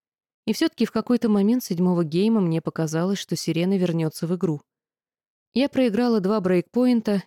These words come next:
и боролась при счете сорок сорок. Казалось, что этот счет держался много часов подряд.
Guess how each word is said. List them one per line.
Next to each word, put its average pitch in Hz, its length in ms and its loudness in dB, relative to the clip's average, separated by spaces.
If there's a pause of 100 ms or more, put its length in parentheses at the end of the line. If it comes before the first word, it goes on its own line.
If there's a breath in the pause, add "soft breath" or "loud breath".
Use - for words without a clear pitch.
(100)
и 233 140 0
боролась 196 460 0
при 165 140 -2
счете 185 340 -2
сорок 170 320 -4
сорок. - 440 -8 (680)
Казалось, 226 420 0
что - 140 -2
этот 196 180 -2
счет - 360 -4
держался 175 520 -2
много 175 260 0
часов - 340 -6
подряд. 160 460 -4